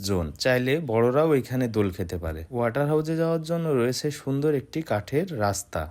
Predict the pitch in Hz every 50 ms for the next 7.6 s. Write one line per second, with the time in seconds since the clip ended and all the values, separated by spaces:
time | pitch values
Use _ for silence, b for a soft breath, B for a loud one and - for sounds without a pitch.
0 | - _ 113 110 117 123 139 147 156 160 160 156 151 156 165 160 - - 131 123
1 | 127 131 139 156 147 160 151 123 101 104 117 120 127 135 143 151 156 156 143 107
2 | 104 - - 127 143 151 151 131 117 113 107 - - - 117 120 123 120 120 135
3 | 156 - - - 113 113 127 131 120 - - 127 127 135 151 160 151 - - 151
4 | 156 156 156 147 143 151 147 147 147 147 139 135 131 135 135 - - 160 190 233
5 | 180 117 120 120 120 131 131 139 143 147 151 147 143 - - - 107 - - _
6 | - 92 87 85 131 127 117 110 - - 120 117 - 147 151 156 170 165 - -
7 | 190 180 180 180 180 175 170 165 - - 135